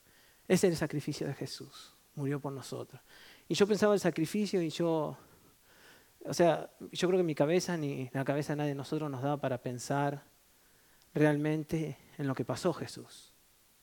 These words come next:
Pero yo pensaba y, y yo creo que no hubiera llegado ni, ni a la mitad del camino que llegó Jesús.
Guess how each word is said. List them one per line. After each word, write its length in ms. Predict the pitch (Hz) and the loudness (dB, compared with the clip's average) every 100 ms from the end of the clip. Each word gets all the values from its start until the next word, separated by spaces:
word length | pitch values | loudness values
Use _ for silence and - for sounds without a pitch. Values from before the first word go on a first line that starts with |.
| _ _ _ _ - _ _ _ _ _ _ _ _ _ _ _ _ _ _ _ _ _ - | _ _ _ _ -20 _ _ _ _ _ _ _ _ _ _ _ _ _ _ _ _ _ 6
Pero 680 | 170 160 156 151 143 139 - - - | 8 8 8 6 4 0 -6 -16 0
yo 140 | 175 | 2
pensaba 500 | 175 156 185 180 165 | 2 4 4 6 6
y, 260 | 151 135 131 - _ _ _ _ _ _ _ _ _ _ _ _ _ _ - | 4 -2 -8 -18 _ _ _ _ _ _ _ _ _ _ _ _ _ _ -8
y 100 | 143 | -2
yo 120 | 175 | 2
creo 160 | 190 | 2
que 80 | 165 | 2
no 80 | 151 | 2
hubiera 200 | 175 170 | 2 2
llegado 380 | - 147 160 151 | 2 2 2 -2
ni, 320 | 135 123 127 _ | -6 -10 -12 _
ni 80 | 147 | -2
a 40 | 151 | 0
la 100 | 143 | 0
mitad 280 | 139 165 | 4 6
del 120 | 170 143 | 6 4
camino 360 | 139 151 147 | 0 0 -2
que 100 | 131 | -4
llegó 240 | 131 131 123 | -6 -6 -4
Jesús. 540 | 127 - 127 - | -6 -8 -10 -12